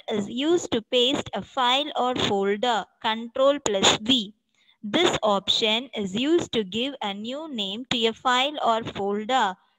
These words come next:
Rename. This is used to store the files in other folders.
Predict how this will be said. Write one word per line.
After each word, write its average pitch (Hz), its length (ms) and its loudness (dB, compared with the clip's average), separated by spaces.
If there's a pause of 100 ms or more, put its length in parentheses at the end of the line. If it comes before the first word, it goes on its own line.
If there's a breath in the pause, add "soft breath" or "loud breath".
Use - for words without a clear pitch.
(200)
Rename. 247 800 -2 (340)
This 269 300 -2
is 208 200 0
used 294 360 0
to 262 100 0
store 240 460 4
the 220 120 -6
files 254 480 -2
in 247 180 -2
other 202 420 -2
folders. 196 840 -4